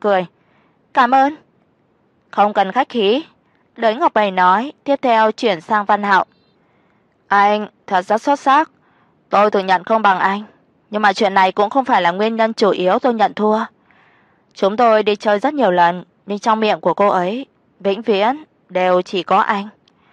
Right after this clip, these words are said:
Nhiều hơn có bao nhiêu xuất sắc, nhiều hơn có bao nhiêu dịu dàng, thân thể nhiều hơn không tốt, nhiều hơn cận thị hơn một ngàn độ,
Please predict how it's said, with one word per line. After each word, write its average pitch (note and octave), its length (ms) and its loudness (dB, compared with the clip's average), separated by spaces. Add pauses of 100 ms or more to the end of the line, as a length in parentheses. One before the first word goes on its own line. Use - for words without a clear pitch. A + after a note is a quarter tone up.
(540)
Nhiều G3+ 260 2
hơn B3+ 280 0
có A#3 120 0
bao C4 140 2
nhiêu C4+ 180 0
xuất D4+ 200 -2
sắc, D#4 300 -4 (540)
nhiều F#3 220 0
hơn A3 400 2
có G#3+ 120 0
bao A#3+ 140 2
nhiêu A#3 220 0
dịu G#3 220 0
dàng, E3 260 -4 (640)
thân G#3+ 180 -2
thể G#3 160 0
nhiều F3+ 160 0
hơn G#3+ 200 -2
không A3 220 -2
tốt, B3+ 320 0 (800)
nhiều F#3+ 180 2
hơn A#3 180 0
cận G#3+ 200 0
thị G3+ 180 0
hơn C4 160 0
một A#3+ 140 -2
ngàn G3+ 240 0
độ, G3+ 240 0